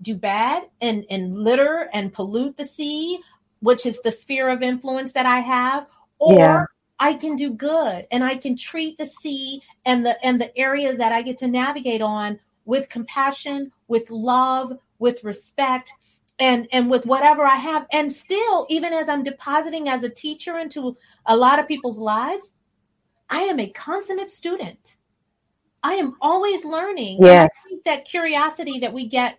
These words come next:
Speaker 1: from being an actor, because you have to be
Speaker 2: You have to be, yeah.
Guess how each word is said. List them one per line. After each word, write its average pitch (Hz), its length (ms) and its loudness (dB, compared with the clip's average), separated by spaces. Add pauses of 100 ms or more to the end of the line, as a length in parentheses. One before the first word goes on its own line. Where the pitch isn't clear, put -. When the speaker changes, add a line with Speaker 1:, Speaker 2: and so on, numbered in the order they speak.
Speaker 1:
from 226 160 -4
being 262 300 -4
an 233 80 -4
actor, 220 560 -6 (180)
because 247 260 -4
you 262 180 -2
have 277 320 -2
to 269 100 -10
be 240 160 -8
Speaker 2:
You 226 160 12
have 196 320 12
to - 60 -18 (120)
be, 156 200 4
yeah. 156 260 6